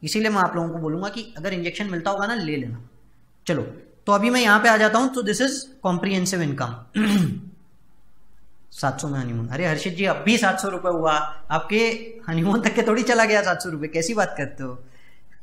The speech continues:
चलो, आगे बढ़ते हैं। तो ये बातें ना शेयर होल्डर को बताना जरूरी है। Company के case में क्या होता है, Company invest करती है,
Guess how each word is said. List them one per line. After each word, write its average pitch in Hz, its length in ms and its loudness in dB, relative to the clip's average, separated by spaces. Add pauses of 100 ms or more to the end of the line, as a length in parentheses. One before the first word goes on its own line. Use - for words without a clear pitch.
(160)
चलो, 165 540 2
आगे 165 180 2
बढ़ते 160 260 -2
हैं। 117 180 -8 (580)
तो 269 60 0
ये 240 280 0
बातें 254 300 4
ना 226 140 2
शेयर 247 180 0
होल्डर 254 240 2
को 240 100 0
बताना 170 280 -2
जरूरी 113 340 -8
है। 104 100 -16 (580)
Company 233 340 0
के 262 100 2
case 240 200 2
में 233 120 0
क्या 226 100 4
होता 165 200 2
है, 190 100 0
Company 196 360 -4
invest 214 340 0
करती 147 260 -4
है, 113 200 -10